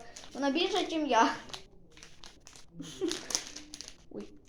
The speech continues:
я в мене пожовтіло за те, що я. Так, цю штуку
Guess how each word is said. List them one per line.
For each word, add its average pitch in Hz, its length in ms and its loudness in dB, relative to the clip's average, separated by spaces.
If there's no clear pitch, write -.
я 202 100 -14
в 202 40 -10
мене 202 160 -8
пожовтіло 247 500 0
за 226 280 0
те, 233 60 -4
що 220 120 -6
я. 214 100 -4
Так, 226 120 2
цю 415 120 -2
штуку 359 360 0